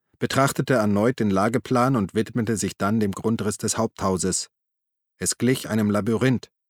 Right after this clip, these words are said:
Da, wo sich das Kloster befand, war nur eine weiße Fläche eingezeichnet. Walde schaute wieder zum Eingang. Er war überrascht und schaute nochmals hin.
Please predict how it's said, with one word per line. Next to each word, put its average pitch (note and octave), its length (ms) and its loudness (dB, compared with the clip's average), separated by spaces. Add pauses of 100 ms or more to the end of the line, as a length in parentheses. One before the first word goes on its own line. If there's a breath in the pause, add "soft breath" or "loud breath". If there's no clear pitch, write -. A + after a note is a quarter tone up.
(380)
Da, C3 260 4
wo C#3 100 2
sich A#2 140 0
das G#2 180 -4
Kloster C3+ 320 -2
befand, A2 480 -2 (360)
war A#2+ 140 4
nur B2+ 140 4
eine A#2+ 200 2
weiße G#2 280 0
Fläche A#2+ 380 -2
eingezeichnet. F#2+ 760 -4 (600)
Walde B2+ 260 4
schaute A2+ 320 0
wieder G2+ 200 -2
zum A2+ 140 -2
Eingang. G#2+ 500 0 (500)
Er A#2+ 100 0
war C3+ 140 6
überrascht C3+ 500 2
und F#2 160 -4
schaute G#2+ 260 -2
nochmals A#2 400 0
hin. G2+ 220 -2